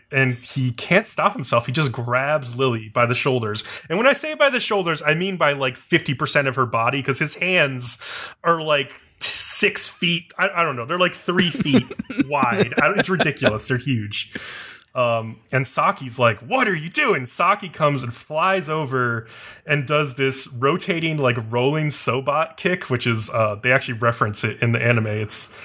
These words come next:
Speaker 1: it's one of Guile's moves from Street Fighter. I guess Charlie also has this kick. Uh, and sends Go, like, Takeo, flying across the room,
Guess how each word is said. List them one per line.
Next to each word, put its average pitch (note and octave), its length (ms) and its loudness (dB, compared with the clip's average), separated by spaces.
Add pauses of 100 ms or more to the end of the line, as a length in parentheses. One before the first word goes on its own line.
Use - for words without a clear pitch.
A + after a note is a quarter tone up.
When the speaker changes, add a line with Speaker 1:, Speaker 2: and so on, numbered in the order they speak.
(160)
Speaker 1:
it's B2+ 140 0
one D3 160 0
of A#2+ 180 -4
Guile's A#2+ 500 0
moves A2+ 280 -2
from G#2+ 160 0
Street A2+ 280 -2
Fighter. G#2 440 -2
I B2 60 2
guess C3+ 160 2
Charlie G#2+ 540 0 (140)
also G#2+ 300 0
has G#2 180 0
this A2 140 -6
kick. - 420 -4 (560)
Uh, B2 220 0
and C#3 120 -2
sends F#3 520 0
Go, B2+ 480 0
like, A2 280 -4
Takeo, A2+ 540 2
flying B2+ 560 0
across A2 380 -2
the A2+ 80 -4
room, A#2+ 320 -2